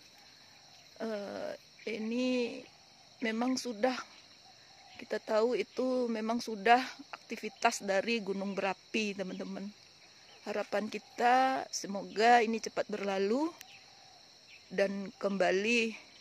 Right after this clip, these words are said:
eh, aktivitasnya menurun dan normal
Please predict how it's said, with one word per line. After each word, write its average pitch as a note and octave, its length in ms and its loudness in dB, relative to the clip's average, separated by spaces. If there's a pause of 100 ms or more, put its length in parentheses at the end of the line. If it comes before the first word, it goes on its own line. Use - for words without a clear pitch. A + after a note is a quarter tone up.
(840)
eh, G3 200 -2
aktivitasnya G3+ 640 -6
menurun G3+ 560 2
dan C4 200 2
normal F#3 560 -6